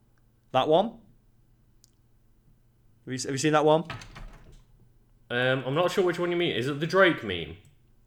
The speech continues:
Speaker 1: It's not the Drake one, no. Um,
Speaker 2: So, no, that's him of, like, "Nah," and then, yeah.
Speaker 1: I'll f-, I'll find it now.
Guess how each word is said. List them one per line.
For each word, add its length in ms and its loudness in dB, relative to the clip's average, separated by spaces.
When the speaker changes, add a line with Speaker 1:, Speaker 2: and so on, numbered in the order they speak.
Speaker 1:
It's 100 -6
not 120 8
the 80 6
Drake 280 10
one, 200 4
no. 240 2
Um, 380 0
Speaker 2:
So, 140 0
no, 160 6
that's 260 6
him 160 4
of, 120 2
like, 280 6
"Nah," 500 2
and 80 -4
then, 180 -2
yeah. 340 0
Speaker 1:
I'll 80 -2
f-, 120 -6
I'll 180 2
find 320 2
it 80 -2
now. 280 -8